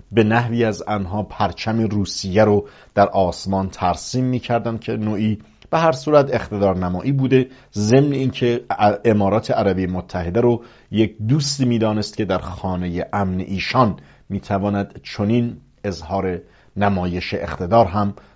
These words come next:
داشته باشه. در جهان دیپلماسی بین الملل، در جهان تشریفات، هر حرکتی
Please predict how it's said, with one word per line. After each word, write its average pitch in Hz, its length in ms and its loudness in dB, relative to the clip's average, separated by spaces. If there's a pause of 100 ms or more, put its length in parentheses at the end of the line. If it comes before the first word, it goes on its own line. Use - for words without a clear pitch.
(120)
داشته 95 340 0
باشه. 76 260 -6
در 190 160 6
جهان 151 720 -2
دیپلماسی 127 580 0
بین 117 200 2
الملل، 107 360 -2 (380)
در 123 160 12
جهان 120 480 0 (100)
تشریفات، 113 840 -2 (340)
هر - 240 -6
حرکتی 101 880 -4